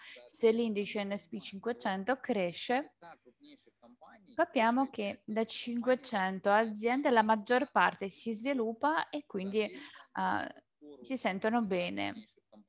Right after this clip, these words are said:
E quindi le persone che lavorano per queste aziende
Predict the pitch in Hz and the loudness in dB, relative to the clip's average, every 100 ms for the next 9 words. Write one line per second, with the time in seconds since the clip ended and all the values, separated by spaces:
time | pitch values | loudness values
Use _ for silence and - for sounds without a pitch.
0 | 120 202 208 _ - _ 320 _ 302 320 | -20 -20 -20 _ -20 _ -20 _ _ -20
1 | 165 311 202 208 208 - - - - 104 | -16 -10 -8 -8 -10 -16 -20 -20 -18 -8
2 | 233 240 220 220 226 247 254 262 220 220 | 0 2 4 4 4 2 2 0 0 0
3 | - 233 196 180 190 196 214 226 226 285 | 2 2 2 -2 -2 -2 -2 -2 0 -2
4 | 247 208 226 240 247 277 285 | -2 0 2 2 2 2 0